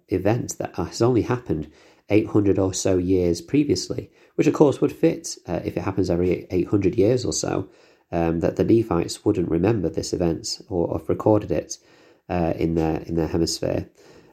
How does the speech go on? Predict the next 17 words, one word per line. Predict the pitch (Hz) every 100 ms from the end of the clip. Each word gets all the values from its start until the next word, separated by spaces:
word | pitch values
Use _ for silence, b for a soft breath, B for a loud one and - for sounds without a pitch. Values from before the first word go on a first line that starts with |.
| -
Uh, | 98 95
basically, | 90 131 165 - - 82
it's | - -
that | - -
Jupiter | - 113 - -
and | 92
Saturn | 90 113 - 92
aligned | 85 101 101 80 78
so | - 135
closely | 135 - 127 127 -
that | 80 78
it | 87
looked | 104 -
like | 80 82
one | 85 90 87
great | 90 90 92
star. | - 104 82 95